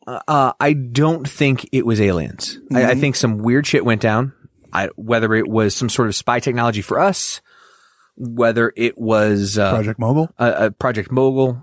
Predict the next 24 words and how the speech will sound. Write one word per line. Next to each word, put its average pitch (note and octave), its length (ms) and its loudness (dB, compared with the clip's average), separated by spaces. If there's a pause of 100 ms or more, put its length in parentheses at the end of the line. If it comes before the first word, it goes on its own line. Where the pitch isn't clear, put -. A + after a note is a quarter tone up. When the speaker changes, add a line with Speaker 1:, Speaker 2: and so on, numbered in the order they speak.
Speaker 1:
you A2+ 100 0
know, G2 120 2
or, G2 180 2
or, F2+ 340 -2
or F#2 380 -4
some A#2+ 160 0
other A#2+ 320 0
folks - 520 -2
gone A#2 260 0
rogue. B2 420 2 (140)
Speaker 2:
Russian D3+ 480 2 (100)
Mingala D#3 420 2
babies? E3 540 0
Speaker 1:
<laughs> - 40 -4 (760)
I D3 120 0
don't, - 260 -6
I G2 220 0
don't A#2+ 280 -4
think C#3 180 0
it C3 60 2
was C#3 160 2
Russian C3 380 2
Mingala A2+ 280 2
babies. G2+ 380 0